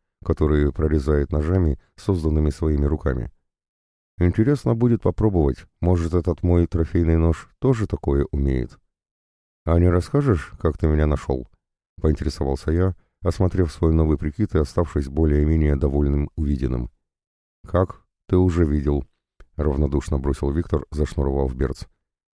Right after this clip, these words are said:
Ему-то ничего изобретать не пришлось, все подошло, будто на него сшито. Или это очередная магия ниндзя — на которого Савельев учился где-то в японском захолустье?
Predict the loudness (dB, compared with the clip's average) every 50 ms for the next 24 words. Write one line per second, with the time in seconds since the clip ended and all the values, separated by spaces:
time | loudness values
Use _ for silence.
0 | _ _ _ -2 2 4 4 4 4 4 2 2 2 2 0 0 0 2 2 2
1 | 2 0 -2 -2 -2 -2 -2 -2 -2 -2 -4 -4 -6 -6 -4 -2 -2 -2 -4 -6
2 | -12 -20 _ _ _ _ -10 -4 -2 -2 0 0 0 0 0 0 0 2 2 0
3 | 0 -4 _ -6 -4 -4 -4 -2 0 0 2 4 4 4 2 2 0 -4 -6 -8
4 | -8 -8 -6 -4 -4 -6 -6 -8 _ _ _ _ _ _ _ _ _ _ 0 2
5 | 4 6 6 4 4 2 2 0 0 -2 0 0 0 2 2 2 4 4 4 4
6 | 2 2 2 2 2 4 4 4 4 4 4 2 2 0 -2 -4 -8 _ _ _
7 | _ _ _ -4 -4 -2 0 0 0 0 0 2 2 2 2 2 0 0 -2 -2
8 | -2 0 2 2 2 2 2 0 -2 -4 -10 -6 -4 -4 -4 -2 -2 -4 -4 -2
9 | -2 -4 -2 0 0 -2 0 -2 -2 -2 0 0 -2 -2 -2 -4 -4 -4 -4 -2
10 | -2 -2 -2 -2 -4 -6 -6 -8 -8 -8